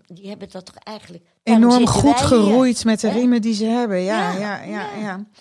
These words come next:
Speaker 2: Ik wil even terug naar het thema pensioen, want, ehm, ja, waar we het, wat we al hadden geconcludeerd is dat jullie niet echt met pensioen, maar jullie werken nog steeds. Maar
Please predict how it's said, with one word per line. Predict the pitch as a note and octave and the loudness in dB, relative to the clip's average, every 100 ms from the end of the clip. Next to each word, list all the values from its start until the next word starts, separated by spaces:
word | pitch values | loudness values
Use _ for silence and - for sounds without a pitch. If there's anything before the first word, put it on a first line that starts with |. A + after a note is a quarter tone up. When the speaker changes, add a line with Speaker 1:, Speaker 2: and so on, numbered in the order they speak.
| - - | -20 -6
Speaker 2:
Ik | B3+ | -2
wil | B3+ | 0
even | - D4+ C4 | 0 -2 -4
terug | B3+ B3+ | -6 -2
naar | B3 A3+ | 0 -2
het | A3 | -6
thema | A#3+ A3+ F#3 E3+ C4+ _ _ | -6 -4 -4 -6 -12 _ _
pensioen, | G3 F#3 D#3+ F#3 G#3 B3 | -4 -4 -4 -6 -6 -4
want, | F3 F3 - _ | -6 -8 -12 _
ehm, | F#3+ F3 E3 E3 D#3+ D#3 _ | -12 -10 -10 -10 -12 -14 _
ja, | G3 A3 B2 - - | -10 -6 -6 -8 -10
waar | D#3+ | -8
we | D#3+ | -8
het, | - | -12
wat | F3 - | -16 -14
we | - | -12
al | D#3 D3+ | -10 -6
hadden | D#3+ D#3+ | -6 -6
geconcludeerd | - - D#3+ E3 E3 E3+ | -6 -8 -4 -4 -4 -6
is | |
dat | D#3+ E3 | -6 -4
jullie | E3 E3 | -2 0
niet | D#3+ F#3+ F#3 - _ _ | 0 0 -2 -14 _ _
echt | - F3+ - - | -6 -4 -4 -6
met | E3 | -8
pensioen, | - D#3 E3+ E3+ | -6 -6 -4 -4
maar | E3+ | -4
jullie | E3 D#3+ | -4 -8
werken | E3 D#3+ D#3+ D#3 | -4 -4 -4 -6
nog | D3 | -4
steeds. | - F3 A3+ - - - - - - _ | 0 0 -2 -8 -18 -20 -20 -20 -20 _
Maar | F#3+ F#3+ G3 G3 | -2 2 0 -2